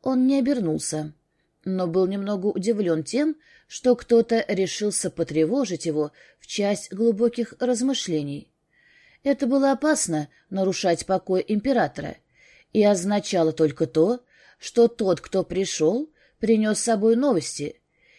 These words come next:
и эти новости были важными. Вряд ли его жена уже разрешилась от бремени. Слишком мало прошло времени, а значит, новость касалась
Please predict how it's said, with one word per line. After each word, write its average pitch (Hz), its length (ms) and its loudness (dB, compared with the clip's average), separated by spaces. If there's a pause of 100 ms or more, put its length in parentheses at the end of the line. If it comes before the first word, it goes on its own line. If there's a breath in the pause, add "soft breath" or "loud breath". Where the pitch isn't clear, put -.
(160 soft breath)
и 269 260 2
эти 254 220 0
новости 208 560 0
были 185 480 0
важными. 160 720 -4 (880)
Вряд 302 400 2
ли 165 80 0
его 175 180 2
жена 180 380 -4
уже 170 460 -2
разрешилась 180 840 -6
от 214 160 -4
бремени. 151 560 -6 (460 soft breath)
Слишком 220 580 -2
мало 226 240 0
прошло 240 400 -4
времени, 175 540 -2 (520 soft breath)
а 240 160 0
значит, 190 680 -4 (320 soft breath)
новость 240 500 0
касалась 233 640 -2